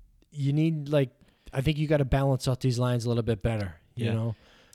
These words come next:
Speaker 2: I think
Speaker 1: Uh,
Speaker 2: you gotta get another left wing for the second line,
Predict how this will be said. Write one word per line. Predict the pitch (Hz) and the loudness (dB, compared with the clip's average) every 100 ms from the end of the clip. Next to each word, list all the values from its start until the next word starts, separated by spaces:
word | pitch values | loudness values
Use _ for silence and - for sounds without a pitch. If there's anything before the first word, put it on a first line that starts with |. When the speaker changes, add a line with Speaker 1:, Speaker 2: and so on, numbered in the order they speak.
| - | -4
Speaker 2:
I | |
think | 113 170 | 0 2
Speaker 1:
Uh, | 165 | 4
Speaker 2:
you | |
gotta | 147 127 | 4 4
get | 120 120 | 2 2
another | 120 117 117 | 2 2 2
left | 110 113 - | 2 -2 -2
wing | 104 101 - - _ _ _ _ | -6 -6 -12 -20 _ _ _ _
for | - 113 | -6 -4
the | 104 | -4
second | - 113 107 104 - - - _ _ _ _ _ _ _ _ _ _ _ | -2 -2 -4 -8 -12 -20 -20 _ _ _ _ _ _ _ _ _ _ _
line, | - 101 95 | -8 -6 -6